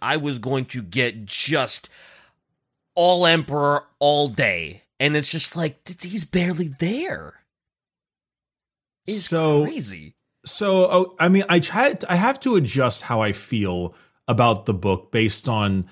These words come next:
Speaker 2: what I expected from it and what I got from it, right?
Speaker 1: Yeah, yeah, yeah.
Speaker 2: Um, I will say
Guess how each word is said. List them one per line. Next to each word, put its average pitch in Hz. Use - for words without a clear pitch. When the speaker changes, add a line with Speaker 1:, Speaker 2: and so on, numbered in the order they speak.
Speaker 2:
what 127
I 120
expected 151
from 202
it 208
and 117
what 113
I 92
got 87
from -
it, -
right? 87
Speaker 1:
Yeah, 131
yeah, 85
yeah. 76
Speaker 2:
Um, 120
I 156
will 190
say 98